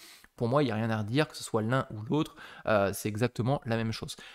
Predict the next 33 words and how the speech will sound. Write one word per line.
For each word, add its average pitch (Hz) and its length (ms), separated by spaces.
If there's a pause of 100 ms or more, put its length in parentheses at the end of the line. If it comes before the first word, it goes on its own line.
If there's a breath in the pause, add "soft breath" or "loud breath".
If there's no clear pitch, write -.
Par - 120
contre, 233 160
c'est - 80
sur - 100
la 110 100
façon 208 320
de 139 120
développer 139 600
tes 135 120
propres 135 460
applications. 123 480 (360 loud breath)
D'un 151 180
côté, 190 260
tu 202 140
vas 123 100
te - 80
retrouver 165 460
notamment 127 320
avec 107 220
Symfony, 160 480
avec 110 160
quelque 160 240
chose 165 240
que - 80
tu - 160
vas 117 180 (340 loud breath)
plus 226 180
facilement 160 600 (540 loud breath)
mais, 143 280
euh, 117 140
prendre 147 380
en 135 80
main, 185 200